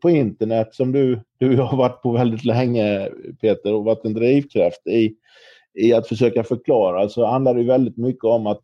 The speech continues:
allting finns tillgängligt, och då skapar du nördcommunities. Eftersom allting är tillgängligt kan du inte ta in allting, så då träffar du någon som är jätteinne på blåbärsmuffins och små hundar.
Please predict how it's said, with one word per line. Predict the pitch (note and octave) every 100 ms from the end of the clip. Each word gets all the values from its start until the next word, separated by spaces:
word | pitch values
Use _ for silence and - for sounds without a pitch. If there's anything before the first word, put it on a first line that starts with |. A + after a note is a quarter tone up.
| _
allting | - B2+ - C#3+
finns | C3 B2 -
tillgängligt, | B2+ C3 A#2 G#2 G2+ G2+
och |
då | A2
skapar | G#2+ A#2 B2 A2
du | A2+
nördcommunities. | A#2+ A#2 A#2+ A2+ G2 F#2+ F2+ F2+ - G2+ - _ _ _ _ _ _ -
Eftersom | A#2 -
allting | A#2+ A2+ - C#3+
är | B2
tillgängligt | C3+ B2+ A#2+ G#2+ G2+
kan | A2
du | A#2
inte | A2
ta | A2+
in | G#2+
allting, | G#2 G2 - G#2+ G2
så | G2+
då | G2+
träffar | - B2 B2
du | A2+
någon | A2+ G#2
som | F#2+ G2+
är |
jätteinne | G2+ G#2 A2+ B2 - F#2 F2+ F2+ F#2 F2
på | G2+
blåbärsmuffins | F#2+ G#2+ A2 G2 D2 - E2 D#2+ - - F2+ F2+
och | F2+ F2+
små | - G2+ F2+
hundar. | G2+ G#2+ A2+ -